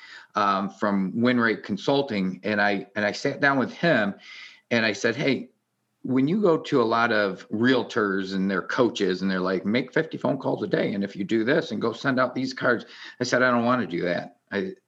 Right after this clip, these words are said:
and I said, I need you to show me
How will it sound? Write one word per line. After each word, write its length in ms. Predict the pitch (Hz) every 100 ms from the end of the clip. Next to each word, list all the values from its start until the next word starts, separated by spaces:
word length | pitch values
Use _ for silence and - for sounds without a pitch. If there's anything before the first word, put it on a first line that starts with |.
| _
and 460 | 104 98 101 101 101
I 80 | 98
said, 260 | - 110 98
I 100 | 113
need 300 | 117 110 92
you 500 | 104 131 120 104 101 - - - -
to 140 | 101
show 380 | 92 - 123 117
me 520 | 110 107 101 101 98